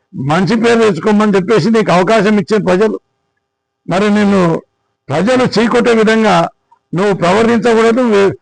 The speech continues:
నువ్వు ఇప్పుడు మాట్లాడే పద్ధతి మీదకెళ్ళి ప్రజలు అర్థం చేసుకుంటారు. నేను మాట్లాడుతుంటే ఇదే శంకరంపేటలో నా మీద దౌర్జన్యం చేయించినావు.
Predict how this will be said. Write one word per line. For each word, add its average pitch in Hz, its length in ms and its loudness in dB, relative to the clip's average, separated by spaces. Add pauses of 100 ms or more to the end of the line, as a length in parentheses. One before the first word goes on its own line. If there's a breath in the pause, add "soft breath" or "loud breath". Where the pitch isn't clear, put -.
(240 soft breath)
నువ్వు 196 600 2
ఇప్పుడు 202 160 -2
మాట్లాడే 208 500 2 (140)
పద్ధతి 214 280 0
మీదకెళ్ళి 226 480 0
ప్రజలు 214 320 0
అర్థం 208 320 0
చేసుకుంటారు. 202 520 -2 (760)
నేను 226 220 0
మాట్లాడుతుంటే 247 720 2
ఇదే 240 180 2
శంకరంపేటలో 233 580 0
నా 226 140 0
మీద 226 140 0
దౌర్జన్యం 214 680 2
చేయించినావు. 190 400 -2